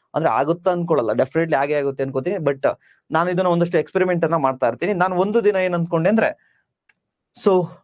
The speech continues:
ಇದನ್ನು ಕೂಡ ನಮ್ಮ ಸ್ನೇಹಿತರಿಗೆ ಹೇಳಿದ್ದೆ, ಹೇಳಾದ್ಮೇಲೆ ಇದಾಗಿರ್ತಕ್ಕಂಥದ್ದು, ಆ, ಹನ್ನೊಂದನೇ ತಾರೀಕು. ಹನ್ನೊಂದನೇ ತಾರೀಕು ಏನ್ ಹೇಳಿದ್ದೆ ಅಂದ್ರೆ, ನೋಡಿ, ಇವತ್ತು ವೀಕೆಂಡ್,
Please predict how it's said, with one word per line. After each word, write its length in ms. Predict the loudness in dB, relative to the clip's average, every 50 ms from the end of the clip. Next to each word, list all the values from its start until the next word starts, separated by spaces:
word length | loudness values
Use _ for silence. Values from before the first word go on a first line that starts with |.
| _ -8
ಇದನ್ನು 340 | -2 0 2 4 4 2 2
ಕೂಡ 120 | 2 2 2
ನಮ್ಮ 200 | 2 0 0 -2
ಸ್ನೇಹಿತರಿಗೆ 480 | 0 0 0 0 0 0 0 0 2
ಹೇಳಿದ್ದೆ, 320 | 2 2 0 0 0 0 2
ಹೇಳಾದ್ಮೇಲೆ 480 | 2 2 2 2 0 0 0 -2 0
ಇದಾಗಿರ್ತಕ್ಕಂಥದ್ದು, 880 | 2 2 2 2 0 -4 -6 -6 -6 -4 -6 -6 -6 -6 -6 -6 -8 -8 _ _ _ _ _ _ _ _ -2
ಆ, 240 | 2 2 4 4 2
ಹನ್ನೊಂದನೇ 540 | 0 0 -2 -2 0 0 2 2 2 0 0
ತಾರೀಕು. 360 | 0 -2 -4 -6 -12 -18 -20 -20 -20 -20 -20 -20 _ _ -20 -20 -20 _ _ _ _ _ _ -10 -6 -4 -2
ಹನ್ನೊಂದನೇ 280 | -2 0 0 0 0 0
ತಾರೀಕು 220 | -2 -2 -2 -2 -2
ಏನ್ 80 | -2 -2
ಹೇಳಿದ್ದೆ 220 | -2 -2 -2 -2 0
ಅಂದ್ರೆ, 160 | 0 -2 -2 -4 -8 _ _ _ _ _ _ _ _ _ _ _ -2
ನೋಡಿ, 160 | 0 0 0 -2 -6 -12 _ _ _ _ _ _ _ -2 0
ಇವತ್ತು 280 | 0 0 0 0 -2 -4 -4 _ _ _ _ _ _ _ _ _ _ _ _ _ _ _ _ _ _ _ _ 0 0
ವೀಕೆಂಡ್, 380 | 0 0 0 0 0 0 0